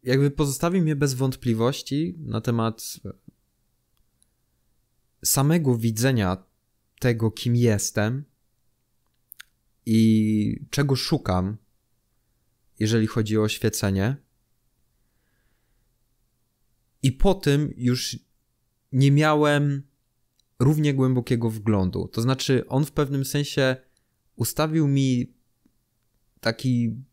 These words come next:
punkt graniczny, wyrył taką ścieżkę w głowie, mógłbym powiedzieć, w którym ta kamera, która widzi scenę,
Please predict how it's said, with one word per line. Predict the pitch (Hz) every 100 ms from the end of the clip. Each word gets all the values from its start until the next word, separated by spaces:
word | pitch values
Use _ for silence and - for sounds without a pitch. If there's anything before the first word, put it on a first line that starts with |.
| _ _ _
punkt | - 185 151 - -
graniczny, | 107 120 123 135 - - 98 98 - _ _ _ _ _ _ _ _ _ _ - - -
wyrył | 117 175 214 175
taką | 131 -
ścieżkę | 120 - - 165 - 104
w | 98
głowie, | 107 95 98
mógłbym | 98 98 95
powiedzieć, | 101 98 113
w | -
którym | - 135 147 147 - -
ta | - 131
kamera, | - 147 196 139 101 113 127
która | - 120 120
widzi | 120 156 143 143 131 - _ _
scenę, | - - - 156 113 107 131 -